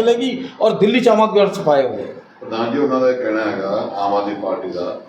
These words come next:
Speaker 2: ਵੀ ਇਹ ਜਿਹੜਾ ਸ਼ਰਾਬ ਘੁਟਾਲਾ ਹੈਗਾ, ਇਹ actually ਬੀਜੇਪੀ ਨੇ ਕੀਤਾ ਹੈ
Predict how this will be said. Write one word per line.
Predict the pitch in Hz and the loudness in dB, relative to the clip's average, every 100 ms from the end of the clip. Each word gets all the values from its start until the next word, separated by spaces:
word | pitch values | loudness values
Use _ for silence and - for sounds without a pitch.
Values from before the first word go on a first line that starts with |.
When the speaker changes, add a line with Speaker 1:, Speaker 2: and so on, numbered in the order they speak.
| - _ - 123 | -20 _ -18 -4
Speaker 2:
ਵੀ | 127 | 0
ਇਹ | 135 127 | 2 2
ਜਿਹੜਾ | 127 131 127 | 0 0 0
ਸ਼ਰਾਬ | 110 110 117 127 | 0 0 0 0
ਘੁਟਾਲਾ | 131 113 107 | 0 0 0
ਹੈਗਾ, | 104 101 110 - - | -2 -2 -2 -2 -4
ਇਹ | 120 131 131 127 - - - - 110 | -2 0 0 -2 -10 -16 -20 -12 -8
actually | - 135 143 - | -6 -4 -4 -2
ਬੀਜੇਪੀ | 113 123 131 131 | 0 2 2 0
ਨੇ | 123 | -2
ਕੀਤਾ | 110 110 - | -2 -2 -4
ਹੈ | - | -8